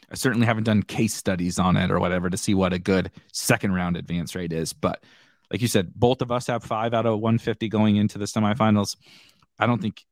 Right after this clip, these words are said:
I don't think you can expect much more than that. You know, s-, sure, you could run pure on some player takes and get more. Last year,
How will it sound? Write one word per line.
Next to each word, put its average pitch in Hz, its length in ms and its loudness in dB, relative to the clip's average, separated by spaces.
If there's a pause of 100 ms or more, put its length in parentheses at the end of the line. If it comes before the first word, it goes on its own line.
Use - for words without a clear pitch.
(840)
I 120 80 2
don't 131 140 0
think 117 160 -4
you 104 80 -10
can 104 140 -2
expect - 380 -6
much 92 200 0
more 95 220 4
than 87 140 0
that. 71 140 -8
You 117 100 2
know, 110 80 4
s-, - 300 -8
sure, 104 380 2
you 98 100 -2
could 95 160 -4
run 98 240 2
pure 95 400 -2
on 95 280 -2
some 98 160 2
player 98 280 2
takes 101 300 -2
and 95 100 6
get 98 140 -4
more. 101 420 4
Last 120 500 0
year, 147 280 0